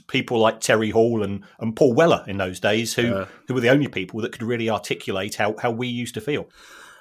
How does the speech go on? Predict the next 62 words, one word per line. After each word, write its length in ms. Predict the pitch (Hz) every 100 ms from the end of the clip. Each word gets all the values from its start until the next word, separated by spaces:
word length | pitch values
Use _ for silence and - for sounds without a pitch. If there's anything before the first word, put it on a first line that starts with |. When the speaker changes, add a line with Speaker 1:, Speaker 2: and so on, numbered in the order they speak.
| -
Speaker 2:
I 60 |
had 100 | 107
my 100 | 98
first 340 | 104 - 123 120
man 200 | 131 127
crush 320 | - 98 -
on 80 | 104
Terry 240 | - 110
Hall 240 | 104 117 110
as 100 | 110
well. 300 | 113 107 -
And, 300 | 123 120 - - - -
and 120 | - 196
also, 460 | 185 120 131 131 -
he 320 | 113 123 131 - _
was 120 | 110
a 40 | 110
huge 400 | - 160 143 110
Man 180 | 117
United 320 | 101 98 90 80
fan, 340 | 92 85 82 -
very 320 | 90 110 110
knowledgeable 540 | 104 104 90 87 87
football 280 | 82 90 78
fan. 240 | - 80
So 160 | 78 85
that's 300 | 90 95 -
our 140 | 82
excuse 400 | 80 - 85 82
for, 220 | - 85 80 _ - - - - _
for 120 | 85
mentioning 360 | 98 92 92
him 160 | 82 90
at 80 | 87
the 60 |
top 260 | 71 87 -
of 80 | 78
this, 300 | 82 - - _
uh, 120 | 78 - - - 240
<laughs> 320 | - - -
cheery 360 | - 196 151 113
Christmas 340 | 117 - 90
show, 220 | - 92
Kieran. 220 | 90 90 - - - -
This, 140 | 170 151
this 300 | 170 196 190
will 60 |
be 100 | 170
the 80 | 151
one 220 | 147 135
that 100 | 110
people 240 | 151 151 123
from 160 | 123
bafta 300 | 127 123 -
are 20 |
going, 220 | 95 98 101
"Do 40 |
you 80 | 185
know 60 |
what? 160 | 190 107
We 100 | 107
haven't 300 | 143 131 -